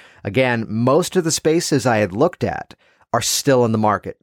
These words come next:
There never was the moment where I saw something and it was snatched out from under me. So there is an overabundance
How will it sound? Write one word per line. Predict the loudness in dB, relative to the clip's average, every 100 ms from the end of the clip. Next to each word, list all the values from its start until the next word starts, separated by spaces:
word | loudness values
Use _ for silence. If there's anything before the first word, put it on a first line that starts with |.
| -4
There | 0 0
never | 2 2 2 4 4
was | 4 2 0 0
the |
moment | 2 4 4 2 -2
where | 0 0
I | 0
saw | -2 0 2 2
something | 0 -2 0 -2
and | -2
it |
was | -4 -6
snatched | -4 -2 0 -2 0
out | 0 -2
from | -4 -4
under | -4 -6
me. | -10 -14 -16 -20 -20 -20 -20 -10
So | 0 2 4 2
there | 4 4
is | 2
an | 0 2
overabundance | 4 4 4 2 2 -2 -6 0 2 4 2 2 0